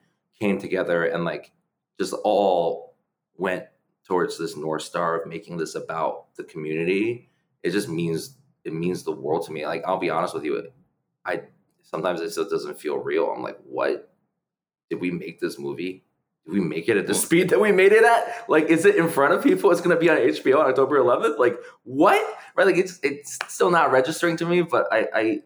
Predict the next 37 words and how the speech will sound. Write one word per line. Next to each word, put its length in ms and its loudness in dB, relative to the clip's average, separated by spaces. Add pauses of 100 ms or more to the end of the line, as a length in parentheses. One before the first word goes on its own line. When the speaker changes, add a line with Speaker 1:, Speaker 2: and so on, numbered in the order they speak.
(180)
Speaker 1:
I 60 2
hope 220 0
Speaker 2:
Well 100 -2
Speaker 1:
people 300 0 (320)
get 100 4
a 80 2
sense 300 -2
of 120 0
that 180 -2
magic, 500 -8
too, 400 -2 (300)
when 160 -4
they 100 -2
watch 340 -4
it, 120 -18
because 280 -6
that, 200 -2
it's 160 -10
truly 300 0
been 180 -2
a 60 -6
magical 440 -10
experience 500 -10
to 160 -20
make 220 -20
this 220 -20
thing. 100 -20 (1160)
Speaker 2:
Well, 140 -4
it's 120 -6
about 200 -2
to 80 -4
get 160 0
real 220 0
in 80 0
a 80 0
week. 220 -2
Speaker 1:
Yeah. 220 -10